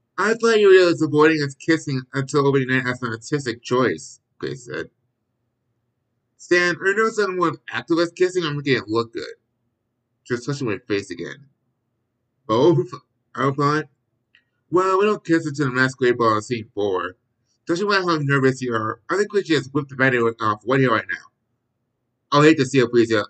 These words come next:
up on stage, Stan." She had a fair point. "Practice our kiss," I replied before she pulled me into an unexpected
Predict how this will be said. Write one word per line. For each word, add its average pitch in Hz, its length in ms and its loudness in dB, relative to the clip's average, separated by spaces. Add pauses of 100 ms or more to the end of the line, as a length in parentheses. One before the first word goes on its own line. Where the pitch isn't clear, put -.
(160)
up 104 160 -4
on 98 100 -6
stage, 92 360 -6
Stan." 67 420 -16 (720)
She 180 120 -2
had 214 120 2
a 196 60 -2
fair 175 180 0
point. 139 280 -6 (920)
"Practice 127 400 0
our 113 160 0
kiss," 120 400 -2
I 120 40 -2
replied 123 360 -2
before 131 200 -6
she 123 200 -10 (120)
pulled 156 240 2
me 139 120 -2
into 120 220 -8
an 117 120 -8
unexpected 131 420 -6